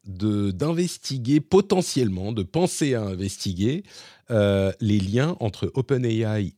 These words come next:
et Microsoft. Je disais au moment du, du, des, de la crise, «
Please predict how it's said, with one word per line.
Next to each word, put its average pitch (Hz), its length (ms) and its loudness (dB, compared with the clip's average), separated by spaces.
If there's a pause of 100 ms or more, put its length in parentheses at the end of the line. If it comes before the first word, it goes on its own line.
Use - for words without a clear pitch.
(120)
et 165 340 6
Microsoft. 123 720 0
Je 104 140 0
disais 120 320 0
au 123 140 4
moment 113 420 0
du, 90 720 -4
du, 87 200 -6
des, 95 320 -2
de 107 100 2
la 98 120 2
crise, « 156 500 -2